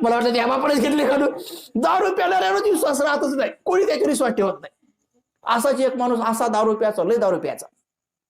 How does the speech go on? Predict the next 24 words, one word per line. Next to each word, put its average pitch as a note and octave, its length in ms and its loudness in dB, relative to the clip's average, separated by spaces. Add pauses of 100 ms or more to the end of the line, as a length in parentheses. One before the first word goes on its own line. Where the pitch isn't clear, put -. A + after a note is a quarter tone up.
(120)
भलता G3+ 280 0
दारू G#3 200 2
प्यायचा. E3 220 -2
एवढं G3+ 180 2
उदाहरण F3 240 0
सांगतो, F3 260 -4
प्रवचन F3 300 0
समाप्त D3+ 320 -4
करतो. C#3+ 220 -2
लय D4 100 2
दारू A#3+ 200 2
प्यायचा - 280 -4 (920)
आणि F#3+ 120 2
दारू C#4 260 2
पिलं D#4 300 0 (840)
की A#3+ 80 0
बायकोला A3 380 2
मटणच A3+ 380 0
मागायचा, A3 420 -6 (680)
नाही A3+ 220 2
दिलं B3+ 180 2
की B3+ 100 -2
लय D4 60 0
हाणायचा. F#3 380 -2